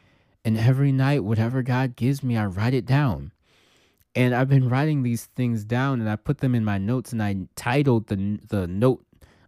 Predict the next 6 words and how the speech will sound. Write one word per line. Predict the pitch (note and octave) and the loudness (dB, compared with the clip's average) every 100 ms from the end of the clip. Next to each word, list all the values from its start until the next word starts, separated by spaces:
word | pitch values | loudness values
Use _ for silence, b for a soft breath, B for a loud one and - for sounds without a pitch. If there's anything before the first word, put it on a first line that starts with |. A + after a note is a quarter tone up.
| - | -6
uh, | A2 G2+ G2 | -2 0 -2
file | - G2+ G2 F#2+ F#2 G2+ b b b b b b - | -2 0 0 0 -2 -4 b b b b b b 0
Poetry | C3 C3+ - C#3 | 4 4 2 -2
Under | - A#2+ G#2+ | 0 0 -2
Stars. | - A2 G2 A1+ - - - _ _ - _ _ _ _ _ _ _ - _ - | -2 -4 -4 -6 -14 -20 -20 _ _ -20 _ _ _ _ _ _ _ -20 _ -2
And | C#3 C3+ C3 | 2 2 0